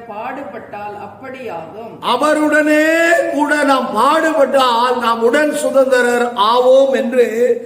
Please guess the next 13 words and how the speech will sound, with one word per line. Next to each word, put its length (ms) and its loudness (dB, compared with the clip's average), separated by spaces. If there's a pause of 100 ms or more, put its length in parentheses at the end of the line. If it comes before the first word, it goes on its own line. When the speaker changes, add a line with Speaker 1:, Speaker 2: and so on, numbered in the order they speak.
(260)
Speaker 2:
இங்கே 220 0
அப்போஸ்தலனாகிய 800 2
பவுல் 560 0
எழுதுகிறதை 600 0
வாசிக்கிறோம். 760 -4 (400)
ஆகவே 800 2 (180)
வருங்காலங்களில 840 2 (400)
பாடுகள் 560 2
இருந்தாலும் 800 0 (220)
நாம் 440 0
தேவனை 500 4
பற்றி 400 -2
கொண்டிருக்கிறவர்களானால் 1200 0